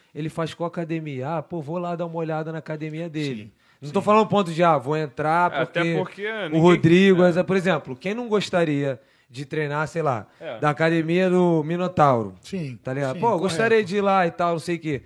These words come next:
Speaker 1: Então, acho que nesse aspecto, isso ajuda, de certa forma. Não pra ser, tipo assim, eu quero ser o Rodrigo.
Speaker 2: É.
Speaker 1: Eu quero meter porra de geral e ser o campeão mineiro.
Speaker 2: É.
Speaker 1: Não, eu tô falando só numa questão de, tipo, marketing da coisa.
Speaker 2: É,
Speaker 1: Acho
Speaker 2: mas
Speaker 1: que
Speaker 2: eu
Speaker 1: é
Speaker 2: não,
Speaker 1: legal.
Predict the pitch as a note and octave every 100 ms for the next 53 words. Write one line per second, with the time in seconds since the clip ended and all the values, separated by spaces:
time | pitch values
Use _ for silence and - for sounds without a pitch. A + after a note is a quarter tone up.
0 | _ - - F#3 F3 F3+ - D#3+ G3 -
1 | F3+ - F3+ F#3 - D3 G#3 F#3 G#3 G3+
2 | D3 - D3 B2 C#3 - C#3 A#2 A2+ C#3+
3 | G3 A3+ C4+ E4 D#4+ - - - A3 G#3
4 | G#3 D#3+ D#3+ C3+ - D3 C#3+ - D3 C#3
5 | C#3 B2+ A#2 G#2 F#2+ - B2 G#2+ - -
6 | C#3 C3+ C3 C3+ B2+ C3 B2 B2 C3 C3
7 | C3+ C3+ - C3+ C3+ C#3 A2+ F#3+ A3+ F#3
8 | C#3 D3+ - F3 F3+ F#3+ G3 F3+ E3+ F#3
9 | F#3 F3+ F3 F#3 F3 C#3+ B2 _ C#3+ D#3+
10 | B2 B2+ - A#2 A#2 - B2 A2 G2 G2+
11 | _ - G3 - G3 E3+ G#3 A3+ A3 A3